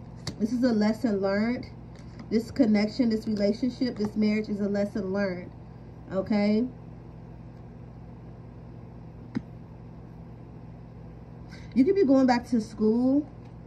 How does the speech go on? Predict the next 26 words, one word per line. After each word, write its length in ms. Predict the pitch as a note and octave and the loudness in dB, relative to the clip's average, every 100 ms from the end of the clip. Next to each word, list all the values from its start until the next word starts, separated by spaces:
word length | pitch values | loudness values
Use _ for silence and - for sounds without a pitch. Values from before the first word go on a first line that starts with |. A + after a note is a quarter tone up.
| - - - - - | -16 -16 -16 -14 -2
You 100 | A3+ | 4
could 120 | D4 | 8
be 100 | D4 | 8
going 260 | A3 A#3 B3 | 8 8 6
back 220 | A3+ A3 | 4 2
to 140 | A#3+ G#3+ | 2 0
school. 680 | - A#3 B3 G3 - - G#3 - - - - - - - - - - - - | -2 -2 2 2 0 -6 -10 -12 -16 -16 -16 -16 -16 -16 -16 -12 -12 -6 2
Whoever 280 | B3 C4 D4 | 4 6 6
this 160 | C#4+ | 4
person 480 | - B3+ C4 C4 B3+ | 4 2 4 2 2
is, 420 | G#3 A3+ B3 C#4 | 2 0 0 0
they, 360 | A#3 A#3+ A#3+ A#3 - | 2 0 0 -4 0
they 140 | A3+ | 2
wear 260 | C4+ C#4 B3 | 6 6 6
many 280 | A#3 A#3 A#3 | 4 4 2
faces 600 | G#3 G#3 A3+ C4 C4+ G#3+ | 2 0 0 0 0 -2
with 140 | G#3+ | -2
the 80 | A3 | 2
mask 340 | G#3 G3+ G#3+ | 2 2 0
card 300 | C4 A#3+ B3 | -2 0 0
here. 160 | B3+ A#3 | 0 0
This 140 | A#3+ | -2
person 280 | A#3+ B3+ B3+ | -4 -2 -2
is 120 | A3 | -2
very 180 | G#3 G#3 | 0 0
deceptive. 720 | G3+ - G3+ G3 - A#3+ B3+ | 0 -2 -2 -2 -2 -2 -2